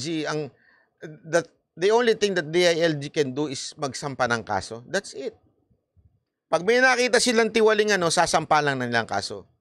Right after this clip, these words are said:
Pero they do not have power over local government. Meaning, kung sa treasurer nila, kung sa, ah, sa business permit,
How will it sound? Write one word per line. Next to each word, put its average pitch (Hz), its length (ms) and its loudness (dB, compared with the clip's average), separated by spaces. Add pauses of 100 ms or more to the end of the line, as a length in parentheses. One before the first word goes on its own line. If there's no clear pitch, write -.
(440)
Pero 208 240 4
they 196 240 4
do 208 160 4
not 254 240 6
have 202 240 2
power 196 480 2
over 202 480 4
local 180 400 4
government. 147 560 2
Meaning, 240 640 2 (880)
kung 147 160 -10
sa 185 160 0
treasurer 196 560 4
nila, 214 480 4 (240)
kung 143 160 -8
sa, 170 400 2
ah, 156 480 4 (400)
sa 165 160 -2
business 175 400 0
permit, 190 400 2